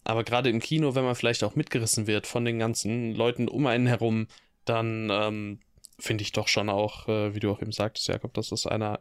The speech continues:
ist, den man im Kino sehr, sehr gerne gucken darf und, äh, der allen voran halt einfach unheimlich gut zu unterhalten weiß, der dann noch ein, zwei, äh, nette popkulturelle Referenzen mit reinbringt, ähm,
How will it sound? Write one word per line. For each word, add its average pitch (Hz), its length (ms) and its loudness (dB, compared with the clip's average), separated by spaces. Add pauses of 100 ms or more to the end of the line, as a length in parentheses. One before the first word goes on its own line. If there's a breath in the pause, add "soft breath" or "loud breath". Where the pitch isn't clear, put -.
ist, - 240 0
den 110 80 2
man 107 120 0
im 107 80 0
Kino 113 240 0
sehr, 120 280 2
sehr 110 140 0
gerne 95 200 0
gucken 101 280 -4
darf 110 260 -6 (360 loud breath)
und, 104 380 -4
äh, 104 240 -2
der 104 160 -2
allen 110 140 2
voran 107 260 -2
halt 104 180 -2
einfach 101 400 -2 (840 soft breath)
unheimlich 120 400 0
gut 120 180 0
zu 117 100 2
unterhalten 104 460 0
weiß, 104 340 0 (220)
der 110 80 0
dann 110 380 0
noch 113 200 0
ein, 117 180 2
zwei, 110 440 2
äh, 107 380 2 (560 loud breath)
nette 107 480 2 (100)
popkulturelle 110 720 0
Referenzen 135 540 2
mit 120 160 0
reinbringt, 110 760 2
ähm, 104 380 -4